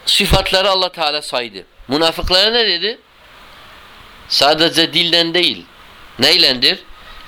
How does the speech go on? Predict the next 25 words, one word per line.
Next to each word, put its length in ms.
Allah'a 440
iman. 460
Bir 120
de 100
sayalım 420
ayeti, 440
bakalım 520
Allah 260
Teala 260
ne 220
demek 220
istiyor. 340
Birinci, 320
ikinci 400
ayette 480
tevil 280
etsek 420
bunu 180
nasıl 240
tevil 320
edeceğiz? 560
Diyor 280
Allah'a 360
iman 320
edip, 240